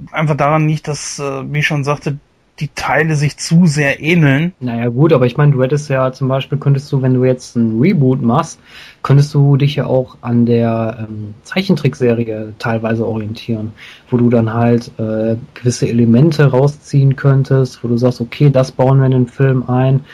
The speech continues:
Speaker 2: Es gab, glaub ich, auch Comicbücher dazu, wo man dann halt sagen kann, okay, da picken wir uns einen Geschichtsteil raus. Äh, sowas in der Art, ne? Man muss ja jetzt nicht wieder so krampfhaft am, am,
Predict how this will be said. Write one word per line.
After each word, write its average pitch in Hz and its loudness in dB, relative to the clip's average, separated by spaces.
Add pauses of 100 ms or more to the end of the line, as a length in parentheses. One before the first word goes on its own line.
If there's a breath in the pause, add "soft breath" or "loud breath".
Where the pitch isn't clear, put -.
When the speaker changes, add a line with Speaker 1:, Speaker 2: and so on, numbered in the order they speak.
(320 loud breath)
Speaker 2:
Es - -10
gab, 117 -2
glaub 135 2
ich, 139 -4
auch 120 -4
Comicbücher 117 0
dazu, 110 -10
wo 113 -4
man 120 2
dann 117 0
halt 120 -2
sagen 120 -2
kann, 120 -2
okay, 139 2
da 120 2
picken 147 -2
wir 139 -2
uns 147 -2
einen 135 0
Geschichtsteil 139 -2
raus. 135 2 (480 soft breath)
Äh, 107 -10
sowas 127 -2
in 127 0
der 101 -6
Art, 101 -12
ne? 117 -2
Man 123 0
muss 131 -2
ja 123 -4
jetzt 117 -4
nicht 127 -4
wieder 123 2
so 117 0
krampfhaft 135 -2
am, 120 2
am, 110 -4